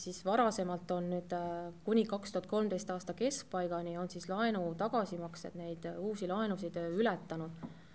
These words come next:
ja, ja laenuportfelli jäägi kasv, äh, pöördus siis, äh, positiivseks alles kaks tuhat kolmteist aasta teisel poolel ning, äh, käesoleva aasta märtsis ulatus ta ühe koma viie, tagasihoidliku ühe koma viie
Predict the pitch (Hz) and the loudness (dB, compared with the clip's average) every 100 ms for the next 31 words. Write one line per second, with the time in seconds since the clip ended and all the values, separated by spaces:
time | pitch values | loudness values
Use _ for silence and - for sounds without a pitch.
0 | - - - 92 90 87 85 87 - - | -20 -20 -10 -4 -2 -2 -2 -6 -10 -18
1 | - 185 170 165 165 170 165 170 170 - | -6 0 0 0 -2 -2 -4 -6 -8 -4
2 | 196 208 180 165 165 165 190 - - 170 | 0 0 2 0 0 0 0 -2 -4 -4
3 | 170 165 165 170 165 - - 226 262 190 | -2 -2 -2 -2 -6 -6 0 4 4 2
4 | 165 240 285 - - 175 165 165 202 196 | 0 0 0 -4 -4 -4 -4 -2 0 0
5 | 196 165 - 165 165 175 170 165 165 240 | 0 -6 -6 -6 -6 -8 -8 -6 -2 0
6 | 233 - 160 165 - 180 170 - 185 170 | -2 -4 -6 -6 -6 -6 -6 -8 -10 -10
7 | - 175 170 165 165 170 165 - 165 - | -6 -4 -4 -6 -8 -10 -10 -10 -10 -12
8 | - - - 175 160 160 160 160 160 - | -16 -10 -4 -2 -2 -4 -4 -4 -6 -12
9 | - - - - 170 170 170 175 - 180 | -20 -20 -18 -12 -8 -4 -2 -2 -4 -4
10 | 196 202 196 170 170 165 170 175 190 - | 0 0 0 -2 -2 -4 -4 -4 -4 -8
11 | 160 165 156 160 - - 160 156 156 160 | -6 -4 -4 -6 -14 -12 -10 -8 -10 -10
12 | 160 160 160 156 151 156 160 165 165 165 | -10 -8 -8 -8 -8 -8 -8 -4 -4 -4
13 | 170 180 175 165 170 165 - 165 165 180 | -2 -2 -2 -2 -2 -2 -6 -6 -6 -8
14 | 180 180 180 | -8 -6 -6